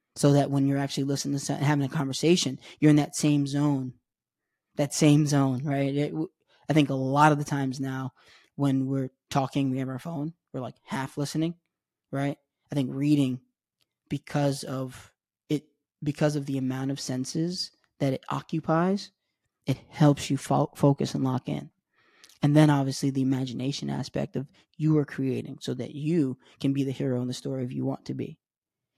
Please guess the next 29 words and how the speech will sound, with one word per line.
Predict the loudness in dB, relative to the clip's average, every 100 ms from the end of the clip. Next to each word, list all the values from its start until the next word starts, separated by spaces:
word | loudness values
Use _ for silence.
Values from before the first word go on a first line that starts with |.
| -4
It's | 4
also | 6 8 6 2 -4 _ _ _ _ _ _ _ _ _
what, | 0 0 0 _
something | 0 2 4 4
I | 6
didn't | 2 0 -2
realize, | 0 2 4 4 4 2 0
but | -2 -6 -4
also | -4 -2 0 0
super | -2 -4 -4
important. | -6 -2 0 0 -2 -6 -20 _ _
It's | -8 0
also | 0 0 -2
playing | 0 0 0
in | -2
your | -4 -6
voice. | -6 -10 -12 -16 -18 _ _ _ _ _ _ _ _ 0
So | 2
these | 4 0
great | 2 0 2
things, | 2 4 4 -2 -10 _ _ _ _ _ _ _
or | 2 4 4 0 -4 _ _
however | 2 4 4 2 2 0 -6 _ _ _ _ _ _
you're | 0 2 2
imagining | 0 -2 -2 0 2 0
it, | -2 -8 _ _ _ _
you're | 2 4
the | 6
narrator, | 2 -2 -6 -8 -10 -16